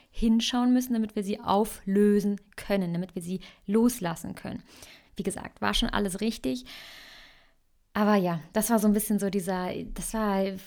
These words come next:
eine ganz verrückte Phase. Also bei Instagram hat man nicht viel davon gemerkt. Ich habe davon gesprochen, dass mein Körper zittert, glaube ich, oder dass ich, ja, ich hatte viel Kopfschmerzen. Ich habe richtig gemerkt, wie mein Körper unter dieser extrem,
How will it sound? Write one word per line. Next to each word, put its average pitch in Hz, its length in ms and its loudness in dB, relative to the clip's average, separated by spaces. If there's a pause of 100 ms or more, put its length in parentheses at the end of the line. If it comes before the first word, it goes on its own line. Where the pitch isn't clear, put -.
(320)
eine 180 160 -6
ganz 214 340 -2
verrückte 180 600 -6
Phase. 185 300 -6
Also 175 140 -4
bei 185 140 -4
Instagram 220 460 -2
hat 214 140 -6
man 214 100 -2
nicht 247 160 -4
viel 240 140 -2
davon 196 480 -4
gemerkt. 202 560 -4
Ich 196 120 -12
habe 202 140 -6 (380)
davon 202 320 -4
gesprochen, 214 480 -4
dass 190 200 -8
mein 180 160 -4
Körper 247 300 -6
zittert, 220 360 -10
glaube 208 300 -4
ich, 214 120 -6
oder 190 160 -6
dass 185 200 -8
ich, - 160 -12 (520)
ja, - 80 -20
ich - 100 -10
hatte 208 160 -8
viel 208 300 -4
Kopfschmerzen. 208 920 -2
Ich 190 120 -10
habe - 140 -16
richtig 214 280 -10
gemerkt, 196 400 -2
wie 190 60 -4
mein 185 200 -4
Körper 226 420 -6
unter 196 140 -10
dieser 190 280 -10
extrem, 208 720 -4